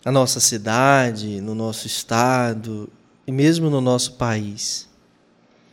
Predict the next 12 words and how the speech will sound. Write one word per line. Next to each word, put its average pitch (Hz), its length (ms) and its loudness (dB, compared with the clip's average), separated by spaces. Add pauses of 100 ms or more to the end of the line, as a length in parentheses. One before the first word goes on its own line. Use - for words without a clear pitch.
(300)
pelas 196 340 10
coisas 233 440 8
que 202 100 0
estão 202 320 6
acontecendo 190 1000 6
e 170 40 8
como 202 280 6
estão 202 340 4
acontecendo, 147 1000 2 (1000)
os 196 120 2
nossos 262 400 6
pensamentos 143 1400 0